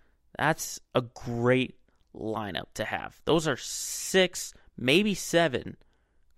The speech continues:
great hitters in your lineup that you have. And not only that, but you now have a beefed up pitching rotation with Carlos Carrasco, okay? You have him with Jacob deGrom,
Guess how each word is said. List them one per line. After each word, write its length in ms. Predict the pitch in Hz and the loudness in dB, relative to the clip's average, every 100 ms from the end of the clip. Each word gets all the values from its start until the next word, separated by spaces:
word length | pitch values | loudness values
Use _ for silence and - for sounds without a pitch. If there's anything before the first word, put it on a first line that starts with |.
| - | -8
great 460 | 123 117 131 120 | -4 4 4 2
hitters 600 | - 127 - - - - - - _ _ | -2 -2 -2 -6 -12 -18 -20 -20 _ _
in 140 | 135 | 4
your 120 | 131 120 | 6 6
lineup 360 | 117 117 110 | 4 4 0
that 200 | - - | 0 -2
you 100 | - | -2
have. 340 | - - - - - _ - | 0 0 0 -8 -20 _ 4
And 100 | 131 | 6
not 160 | 156 | 6
only 200 | 185 175 | 6 4
that, 340 | 131 135 165 - - _ - - | 6 4 4 -2 -18 _ -2 2
but 100 | 127 | 4
you 140 | 156 | 4
now 240 | 170 156 | 4 4
have 220 | 139 131 120 | 4 4 2
a 100 | 113 | 0
beefed 480 | - 135 135 - | -2 -4 -4 0
up 260 | 127 117 - - _ - - - | 2 2 -2 -14 _ -20 -2 4
pitching 340 | 147 - 113 | 4 4 -2
rotation 640 | - - - - - - - _ _ _ _ _ - | -4 -4 -2 -2 -4 -8 -12 _ _ _ _ _ -6
with 220 | 127 123 | -4 0
Carlos 400 | - 123 117 113 | 4 6 4 2
Carrasco, 580 | - 113 - - - - | -2 -2 -2 -6 -8 -6
okay? 400 | - 113 123 127 127 _ _ - | -6 -2 0 0 -2 _ _ 0
You 160 | 139 | 4
have 180 | 147 143 | 6 6
him 220 | 147 143 | 4 4
with 260 | 131 123 - - _ - | 4 4 0 -20 _ -2
Jacob 340 | - 147 165 | 4 4 4
deGrom, 600 | 165 156 139 131 127 123 | 2 2 2 4 2 0